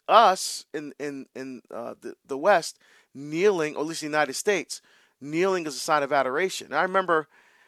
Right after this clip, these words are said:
uh, the one World Youth Day that I went to was the very last one with Saint John Paul two in Toronto. And, uh, and, and so during, we went, of course, we went to the masses, and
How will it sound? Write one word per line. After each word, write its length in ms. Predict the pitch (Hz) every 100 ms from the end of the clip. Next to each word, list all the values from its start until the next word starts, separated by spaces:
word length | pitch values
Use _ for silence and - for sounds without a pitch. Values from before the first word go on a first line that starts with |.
| _ -
uh, 120 | 151
the 120 | 143
one 540 | 139 175 226 254 240 -
World 340 | 156 196 170
Youth 240 | 147 180 -
Day 360 | 135 113 101 _
that 120 | - 135
I 60 |
went 260 | 135 143 -
to 140 | 147
was 160 | 131 120
the 120 | 123
very 340 | 110 170 175
last 320 | 165 147 147 135
one 260 | 139 135
with 180 | 120 117
Saint 340 | - 143 117
John 260 | 104 131 127
Paul 240 | 131 120
two 360 | 113 139 113 90 _ _ _ _
in 140 | 101 135
Toronto. 680 | - 135 139 135 - 95 - _ _ _ _ _ _
And, 340 | 143 139 135 131
uh, 280 | 131 123 - 139
and, 160 | 135 -
and 120 | 139
so 200 | 175 160
during, 440 | 170 175 165 160
we 100 | 160
went, 160 | 160 180
of 160 | 147 -
course, 220 | 175 151
we 60 |
went 120 | 143 -
to 60 |
the 100 | 120
masses, 500 | 123 143 143 113 123
and 160 | 120